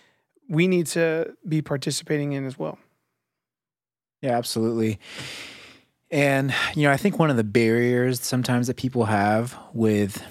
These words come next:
Speaker 2: uh, this particular issue, you know, living at peace and holding your tongue and that kind of stuff, but really with a lot of these things is, um, you know,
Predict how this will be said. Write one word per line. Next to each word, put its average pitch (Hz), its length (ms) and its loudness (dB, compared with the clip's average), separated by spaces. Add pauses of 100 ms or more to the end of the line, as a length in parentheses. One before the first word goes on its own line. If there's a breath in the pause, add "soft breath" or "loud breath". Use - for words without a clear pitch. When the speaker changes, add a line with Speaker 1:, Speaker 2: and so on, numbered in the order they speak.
(220 loud breath)
Speaker 2:
uh, - 300 -4
this 113 260 2
particular 113 720 0
issue, 101 580 0
you 110 100 -2
know, 101 60 0
living 101 260 2
at 95 100 -6
peace 104 340 -2
and 90 160 -2
holding 101 320 0
your 95 80 0
tongue 101 300 -2
and 98 80 0
that 98 120 -4
kind 101 140 -2
of 98 80 -4
stuff, 95 300 -2 (560 loud breath)
but 127 80 0
really 123 260 2
with 113 140 2
a 107 40 4
lot 104 220 4
of 131 100 -2
these 107 240 0
things 95 420 0
is, 101 280 -2
um, 85 460 -4 (960 loud breath)
you 127 180 2
know, 113 160 -6